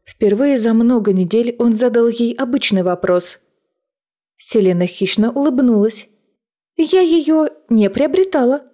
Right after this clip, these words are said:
Я её украла у правителя города Сандри».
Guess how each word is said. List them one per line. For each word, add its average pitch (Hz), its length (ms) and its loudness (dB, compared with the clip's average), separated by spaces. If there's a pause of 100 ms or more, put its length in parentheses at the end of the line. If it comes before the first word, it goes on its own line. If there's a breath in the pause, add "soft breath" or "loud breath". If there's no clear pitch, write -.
(160)
Я 262 160 0
её 240 320 2
украла 202 440 0
у 302 60 0
правителя 233 640 0
города 202 380 0
Сандри». 190 680 0